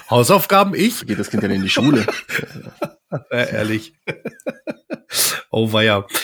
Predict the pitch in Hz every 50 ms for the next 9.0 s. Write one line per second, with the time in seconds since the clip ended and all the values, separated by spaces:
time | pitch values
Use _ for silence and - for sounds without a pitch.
0 | - - - - 156 190 208 196 - - 139 143 151 170 180 160 - - 156 175
1 | 165 - - 202 208 208 180 165 165 156 139 143 147 147 143 139 135 - - -
2 | 120 110 - - 139 160 - 151 143 131 - - 123 127 117 120 120 113 98 104
3 | 110 110 107 107 107 123 - _ _ _ - _ _ _ - 95 98 104 101 85
4 | - - - - - _ _ _ _ _ _ - 107 98 90 78 - 101 113 117
5 | 113 110 - - 107 131 139 - - - 107 107 - - - 135 143 - - 101
6 | 87 85 - - - - 92 98 101 101 110 139 156 165 160 - 110 113 104 120
7 | 139 135 - - - 107 92 78 110 131 135 - - 104 98 101 107 107 107 123
8 | 143 - 196 - - 110 95 95 95 92 - - 101 95 - 104 107 110 113